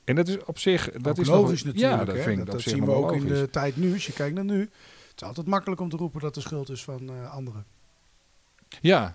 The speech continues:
Speaker 2: dat
Speaker 1: ja.
Speaker 2: het allemaal slecht is en boe, dat
Speaker 1: Ja,
Speaker 2: is makkelijk.
Speaker 1: ja, maar als ze dan ook nog een stuk van je land afnemen, dan
Speaker 2: Maar
Speaker 1: snap
Speaker 2: dat
Speaker 1: ik
Speaker 2: maakt het
Speaker 1: dan,
Speaker 2: wel makkelijker,
Speaker 1: dat maakt,
Speaker 2: jawel,
Speaker 1: ja, dat,
Speaker 2: maar
Speaker 1: ik kan me
Speaker 2: ja.
Speaker 1: voorstellen dat, dat dan een gewone Duitser ook denkt, "Ja, maar ho, ho eens even, dit is wel onze bron van inkomsten ook
Speaker 2: Ja.
Speaker 1: voor een deel." Dus, eh,
Speaker 2: Ja,
Speaker 1: dus
Speaker 2: tuurlijk.
Speaker 1: ja, dat klopt, ja,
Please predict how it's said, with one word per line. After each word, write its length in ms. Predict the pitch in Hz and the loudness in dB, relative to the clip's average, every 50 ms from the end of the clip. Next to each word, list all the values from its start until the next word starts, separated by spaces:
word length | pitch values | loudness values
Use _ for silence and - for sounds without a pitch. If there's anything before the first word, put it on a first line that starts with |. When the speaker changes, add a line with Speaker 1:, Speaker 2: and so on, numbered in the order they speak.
| - - | -10 -8
Speaker 2:
dat 100 | - 147 | -4 -2
Speaker 1:
ja. 60 | 160 | 0
Speaker 2:
het 80 | 151 131 | 0 0
allemaal 180 | 143 143 139 131 | -2 -2 -4 -4
slecht 320 | - 143 135 127 - - | -4 -6 -6 -6 -6 -8
is 80 | 127 110 | -10 -8
en 100 | 117 123 | -8 -8
boe, 480 | 120 135 127 113 110 107 104 107 107 104 | -6 -6 -6 -6 -8 -8 -10 -10 -12 -6
dat 80 | 110 | -2
Speaker 1:
Ja, 120 | 127 139 127 | 0 2 2
Speaker 2:
is 60 | 101 | 2
makkelijk. 240 | 85 - 165 - 135 131 127 | 0 -2 -2 0 0 0 2
Speaker 1:
ja, 20 | |
maar 160 | 131 135 139 127 | 0 0 -2 -2
als 140 | 127 120 | -2 -2
ze 100 | 110 131 | -2 0
dan 160 | 120 117 113 123 | 0 0 0 -2
ook 140 | 143 131 | -2 -2
nog 280 | 117 110 101 98 - 117 113 | -2 -2 -2 -2 -4 -6 -8
een 200 | 104 98 98 98 | -6 -6 -6 -6
stuk 240 | - - 107 - - | -6 -6 -6 -6 -6
van 140 | - 90 | -8 -8
je 100 | 87 82 | -8 -8
land 240 | 82 85 101 123 123 | -8 -8 -8 -8 -6
afnemen, 540 | 120 127 120 120 127 127 127 131 123 123 113 | -6 -6 -6 -4 -4 -4 -4 -4 -4 -4 -4
dan 80 | 104 104 | -4 -2
Speaker 2:
Maar 40 | 104 | -2
Speaker 1:
snap 100 | - 170 | 0 2
Speaker 2:
dat 80 | 190 208 | 2 4
Speaker 1:
ik 60 | 208 | 4
Speaker 2:
maakt 100 | 190 185 175 | 4 2 2
het 60 | - - | 2 0
Speaker 1:
dan, 140 | 151 160 180 | 0 0 2
Speaker 2:
wel 100 | 190 165 | 0 0
makkelijker, 360 | 117 117 110 104 104 110 117 | 0 0 -2 -2 -2 -2 -2
Speaker 1:
dat 80 | - | 0
maakt, 100 | 117 113 170 | 0 2 2
Speaker 2:
jawel, 240 | 170 - - - - | 4 4 4 4 4
Speaker 1:
ja, 60 | 101 | 2
dat, 180 | 113 117 - 156 | 2 0 -2 -4
Speaker 2:
maar 100 | 143 135 | -6 -4
Speaker 1:
ik 80 | 123 | -2
kan 100 | - 135 | 0 0
me 60 | 120 107 | 0 0
Speaker 2:
ja. 60 | 98 | 0
Speaker 1:
voorstellen 300 | 120 131 - - 135 127 | -2 0 0 0 0 2
dat, 160 | 131 120 - | 0 0 -2
dat 220 | - 110 120 120 113 | -2 -4 -4 -4 -2
dan 180 | - 104 98 | -4 -6 -6
een 260 | 98 98 98 98 95 92 | -6 -6 -8 -8 -8 -8
gewone 280 | - 98 95 98 95 | -8 -6 -4 -4 -4
Duitser 260 | 92 95 95 92 - 104 | -4 -4 -4 -4 -6 -6
ook 60 | 92 | -4
denkt, 140 | 98 98 98 | -4 -4 -6
"Ja, 60 | 98 | -6
maar 140 | 95 95 90 | -6 -6 -4
ho, 220 | 90 101 104 104 92 | -4 -2 -2 -2 -2
ho 160 | 92 101 104 | -2 -2 -2
eens 100 | 98 92 | -4 -4
even, 220 | 95 90 87 92 98 | -4 -4 -4 -4 -4
dit 120 | 113 120 | -6 -6
is 80 | 104 98 | -6 -6
wel 140 | 95 90 | -6 -6
onze 220 | 90 92 95 98 98 | -6 -6 -6 -6 -6
bron 220 | 92 98 101 101 - | -4 -4 -4 -4 -4
van 100 | 107 110 | -4 -4
inkomsten 500 | 117 135 131 123 98 92 90 - 90 85 | -4 -6 -6 -8 -8 -8 -10 -10 -10 -10
ook 100 | 87 165 | -8 -6
Speaker 2:
Ja. 60 | 170 | -6
Speaker 1:
voor 100 | 156 87 | -6 -6
een 80 | 85 82 | -6 -8
deel." 260 | 80 76 82 92 101 | -8 -10 -10 -10 -8
Dus, 240 | 98 92 87 - - | -8 -8 -8 -10 -8
eh, 80 | 87 | -8
Speaker 2:
Ja, 60 | 87 87 | -8 -8
Speaker 1:
dus 680 | - - - - - - - - - - - - - - | -8 -10 -14 -18 -20 -18 -16 -16 -16 -14 -14 -16 -16 -12
Speaker 2:
tuurlijk. 220 | - 123 - 175 165 | -8 -6 -4 -2 -2
Speaker 1:
ja, 160 | 107 117 110 | -2 -4 -4
dat 140 | 85 95 95 | -6 -8 -8
klopt, 300 | - - 95 113 - - | -6 -6 -6 -6 -6 -6
ja, 240 | - 117 101 - | -6 -4 -4 -6